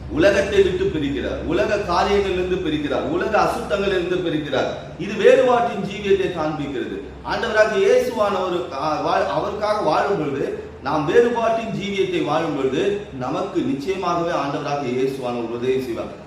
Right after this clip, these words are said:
வேறுபாட்டின் ஜீவியம் இல்லாம, "ஆண்டவர் எனக்கு உதவி செய்யலையே, உதவி செய்யலையேன்னு" சொல்றது முட்டாள்தனமா இருக்கு. ஆண்டவர் நமக்கு உ-, நமக்கு உதவி செய்ய வேண்டும் என்றால் நாம் வேறுபாட்டின் ஜீவியம் வாழ வேண்டும். என்னாகமம் இருபத்தி மூன்றாம் அதிகாரம் ஒன்பதாவது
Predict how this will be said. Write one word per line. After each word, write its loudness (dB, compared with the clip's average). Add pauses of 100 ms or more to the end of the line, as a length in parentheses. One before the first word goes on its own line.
(100)
வேறுபாட்டின் 4
ஜீவியம் -2
இல்லாம, 2 (360)
"ஆண்டவர் -2
எனக்கு -2
உதவி 2
செய்யலையே, 2
உதவி 2
செய்யலையேன்னு" 0
சொல்றது 2 (240)
முட்டாள்தனமா 2
இருக்கு. -4 (260)
ஆண்டவர் 0
நமக்கு -2
உ-, -4
நமக்கு -4
உதவி 0
செய்ய 0
வேண்டும் 0
என்றால் 0 (320)
நாம் -10
வேறுபாட்டின் 2
ஜீவியம் 0
வாழ 0
வேண்டும். -4 (120)
என்னாகமம் 2
இருபத்தி 0
மூன்றாம் -2
அதிகாரம் 0
ஒன்பதாவது -2